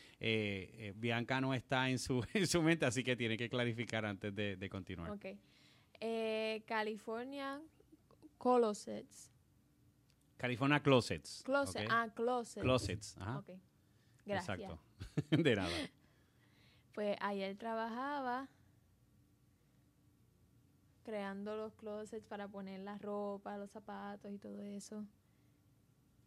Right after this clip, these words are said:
Speaker 2: Y ese fue, esa fue una de las experiencias con las que seguí desarrollándome. Pero en el, ¿sabes la? Ok,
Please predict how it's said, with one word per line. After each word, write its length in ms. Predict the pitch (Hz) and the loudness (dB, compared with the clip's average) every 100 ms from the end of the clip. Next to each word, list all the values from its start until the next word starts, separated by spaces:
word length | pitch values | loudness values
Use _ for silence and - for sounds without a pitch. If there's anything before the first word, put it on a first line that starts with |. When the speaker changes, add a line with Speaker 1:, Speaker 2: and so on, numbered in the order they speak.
| _ - - _ | _ -20 -20 _
Speaker 2:
Y 80 | 214 | -12
ese 160 | 196 214 | -10 -10
fue, 640 | - 208 202 196 180 - - - | -8 -4 -2 -2 -4 -8 -14 -12
esa 240 | 196 220 | -10 -8
fue 120 | 208 | -6
una 160 | 220 220 | -4 -4
de 60 | 214 | -4
las 140 | 208 - | -6 -8
experiencias 680 | 214 - 226 240 254 233 226 - - - - | -8 -6 -4 -2 -2 -2 -4 -8 -20 -20 -10
con 140 | 202 | -6
las 100 | 196 | -6
que 180 | - 190 | -6 -6
seguí 240 | 185 185 185 | -4 -4 -2
desarrollándome. 840 | 190 208 202 190 185 190 185 196 - - _ _ _ _ - - - _ _ _ - _ _ _ | -2 -2 -2 -4 -4 -6 -6 -8 -12 -20 _ _ _ _ -20 -20 -20 _ _ _ -20 _ _ _
Pero 680 | 220 233 233 208 196 202 285 - _ _ _ _ _ _ _ _ _ _ - - _ _ _ _ _ _ _ _ _ _ _ | -4 -2 0 0 2 0 -2 -10 _ _ _ _ _ _ _ _ _ _ -20 -20 _ _ _ _ _ _ _ _ _ _ _
en 200 | 208 202 | -6 -4
el, 500 | 202 202 196 196 202 202 - - - _ _ - | -4 -4 -4 -6 -10 -14 -20 -20 -20 _ _ -20
¿sabes 200 | - 202 214 | -18 -14 -14
la? 80 | 226 _ - _ - | -14 _ -20 _ -12
Ok, 260 | 202 190 | -6 -6